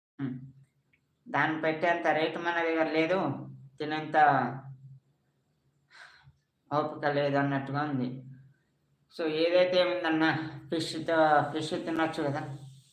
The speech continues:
ఫిష్ తినండి, హ్యాపీగా ఉండండి.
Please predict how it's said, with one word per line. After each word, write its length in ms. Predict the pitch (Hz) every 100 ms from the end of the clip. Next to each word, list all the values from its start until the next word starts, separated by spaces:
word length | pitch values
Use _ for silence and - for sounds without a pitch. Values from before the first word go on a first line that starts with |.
| _ _ _ _ _ _ _ _ _ _ _
ఫిష్ 320 | 165 165 170
తినండి, 420 | 170 165 160 156 165 - - -
హ్యాపీగా 300 | 147 143 156
ఉండండి. 600 | 151 147 143 156 170 -